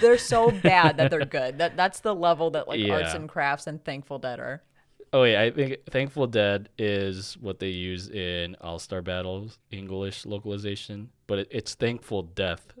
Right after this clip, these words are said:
Speaker 2: that they use, I think, for the actual anime.
Speaker 1: Why not just use Thankful Dead?
Speaker 2: I don't know.
Speaker 1: Like, you're, you're just unnecessarily changing the second word. I think you could probably get away with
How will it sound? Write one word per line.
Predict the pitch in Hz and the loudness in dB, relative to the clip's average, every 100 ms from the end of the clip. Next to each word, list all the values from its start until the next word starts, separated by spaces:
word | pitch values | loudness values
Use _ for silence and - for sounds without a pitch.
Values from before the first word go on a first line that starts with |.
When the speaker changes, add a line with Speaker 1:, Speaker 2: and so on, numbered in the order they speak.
| 175 | -10
Speaker 2:
that | 90 - | -10 -6
they | 90 | -8
use, | 85 85 85 95 - _ _ - | -6 -10 -12 -16 -20 _ _ -18
I | 92 | -16
think, | 87 85 | -16 -16
for | 90 | -12
the | 85 | -8
actual | 82 80 82 80 | -8 -10 -14 -12
anime. | 80 80 76 73 78 80 - _ _ - | -10 -12 -12 -18 -20 -20 -20 _ _ -14
Speaker 1:
Why | 185 | -10
not | 233 262 | -10 -12
just | 247 - | -14 -12
use | 247 226 | -12 -10
Thankful | - 202 185 190 | -8 -8 -8 -12
Dead? | 156 131 170 - 139 - _ _ _ _ _ _ _ - | -8 -8 -8 -10 -12 -18 _ _ _ _ _ _ _ -14
Speaker 2:
I | 82 | -12
don't | 71 69 67 | -12 -16 -18
know. | 71 76 78 | -20 -16 -2
Speaker 1:
Like, | 175 180 | 0 0
you're, | 190 190 | 0 0
you're | 190 190 | 2 0
just | 175 190 - - | -2 -8 -10 -8
unnecessarily | - 185 180 170 - 202 - 165 170 170 151 | -4 -2 0 -2 -2 -6 0 2 2 0 -2
changing | - 170 156 156 151 | -8 -10 -8 -8 -8
the | 143 | -10
second | - 151 156 127 | -8 -8 -8 -8
word. | 135 151 | -8 -6
I | 117 | -8
think | - 160 | -10 -14
you | 151 | -14
could | 151 | -16
probably | - 160 156 | -8 -6 -6
get | 127 127 | -8 -8
away | 123 123 | -6 -8
with | 117 135 | -8 -14